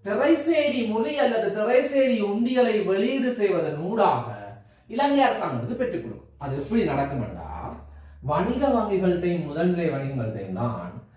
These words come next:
இலங்கையிலேயே அதிக அளவு காசுகள் இருக்கு. அதிக அளவு மக்களுடைய நிதியையும் வணிகங்களோட காசையும் வச்சிருக்கப்படுறது யாரு? வணிக வங்கிகளும்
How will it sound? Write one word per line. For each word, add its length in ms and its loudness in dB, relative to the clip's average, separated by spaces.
இலங்கையிலேயே 600 2
அதிக 340 0
அளவு 160 -4
காசுகள் 360 -8
இருக்கு. 280 -12
அதிக 320 -4
அளவு 300 2
மக்களுடைய 600 -2
நிதியையும் 500 -4
வணிகங்களோட 560 -2
காசையும் 420 -2
வச்சிருக்கப்படுறது 480 -4
யாரு? 540 -2
வணிக 400 -2
வங்கிகளும் 540 -4